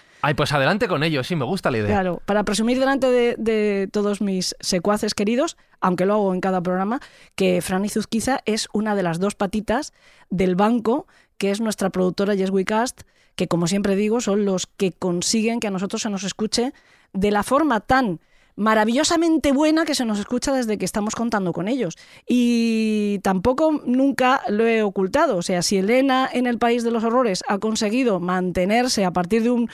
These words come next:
Speaker 2: de un punto de inflexión bastante importante es porque yo dije, ¡socorro! Y llegasteis al rescate. Por eso digo que también eres un poco, junto con Alberto Espinosa, que es nuestro
Speaker 1: Sí.
Speaker 2: técnico, pues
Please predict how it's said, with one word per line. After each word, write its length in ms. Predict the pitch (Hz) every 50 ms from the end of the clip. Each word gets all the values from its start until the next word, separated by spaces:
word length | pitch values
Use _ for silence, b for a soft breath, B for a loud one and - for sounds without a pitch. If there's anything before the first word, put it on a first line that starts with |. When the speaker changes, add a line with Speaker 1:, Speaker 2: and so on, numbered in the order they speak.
| B B B B B
Speaker 2:
de 120 | B 220 254
un 120 | 247 247
punto 280 | 220 254 262 254 247 254
de 60 | 240
inflexión 400 | 247 226 - 220 208 - 247 233
bastante 300 | 220 208 - 220 214 214 226
importante 440 | 202 214 208 202 220 226 214 226 220
es 80 | 226 -
porque 420 | - 240 226 - 254 254 262 269 B B B B B B B
yo 140 | 202 202 233
dije, 300 | 240 262 - - 226 208 -
¡socorro! 800 | - - - 339 320 - - 453 494 523 523 494 453 330 196 - _ _ -
Y 140 | 302 311 320
llegasteis 560 | 320 294 240 208 226 233 - - 208 - - - - - -
al 160 | 226 214 190
rescate. 560 | 190 190 - - - 302 370 - - 240 175
Por 160 | - 220 226
eso 180 | - - 277 254
digo 260 | 254 294 262 269 294 - B B B B B B B B
que 140 | - 233 196
también 340 | 220 214 208 220 233 247
eres 180 | 247 240 247 240
un 100 | 247 240
poco, 360 | - 233 233 277 269 - - -
junto 380 | - - - 196 185 165 185 175
con 360 | - 180 175 175 180 175 170 b b b b b b b
Alberto 380 | - 180 180 196 202 196 233
Espinosa, 420 | - - 220 220 226 233 - 254 240
que 80 | 220
es 80 | 190 196
nuestro 240 | 208 202 208 214 196
Speaker 1:
Sí. 60 | 190
Speaker 2:
técnico, 340 | 202 202 214 208 208 226 214
pues 240 | 220 190 - -